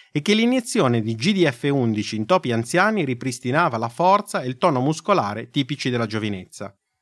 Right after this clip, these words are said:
A partire da quel momento si susseguirono numerosi esperimenti simili. Nel duemilaquattordici il dottor Saul Villetta, dell'Università della California di San Francisco,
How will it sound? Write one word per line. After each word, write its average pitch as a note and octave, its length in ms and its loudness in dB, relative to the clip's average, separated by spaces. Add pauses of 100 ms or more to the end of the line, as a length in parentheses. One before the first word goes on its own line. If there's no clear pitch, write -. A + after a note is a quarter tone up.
(460)
A B2 100 2
partire C3+ 380 4
da B2 100 2
quel C#3 160 0
momento F3+ 420 6
si B2+ 160 -4
susseguirono C3 880 0 (200)
numerosi C#3 500 6
esperimenti A2+ 560 0
simili. G2+ 520 -2 (380)
Nel A#2+ 140 0
duemilaquattordici C#3+ 1000 2
il A#2 60 -4
dottor A#2+ 360 0
Saul D3 360 2
Villetta, C3 720 0 (180)
dell'Università B2+ 720 2
della A#2 220 0
California C3+ 540 0
di A2+ 80 -4
San B2 240 -4
Francisco, B2 680 -4